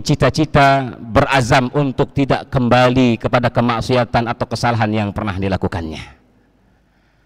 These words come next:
Maka ketiga unsur ini dilakukan, taubat yang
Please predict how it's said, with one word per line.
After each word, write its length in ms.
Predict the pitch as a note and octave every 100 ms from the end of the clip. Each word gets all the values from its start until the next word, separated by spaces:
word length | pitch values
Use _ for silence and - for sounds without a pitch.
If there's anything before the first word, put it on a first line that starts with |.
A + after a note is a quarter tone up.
| _ _ _ _ _ -
Maka 180 | D3 G3+
ketiga 320 | F#3+ A#3 G3+ G3
unsur 480 | F#3+ G3+ F3 G3 F3+
ini 320 | E3+ F#3 E3+
dilakukan, 800 | D#3 D#3 D3+ G#3 E3+ C3 A2 G#2 G#2 - - _ _ _ _ _ _ _ _ _ -
taubat 320 | E3 D3 F#3+
yang 100 | F#3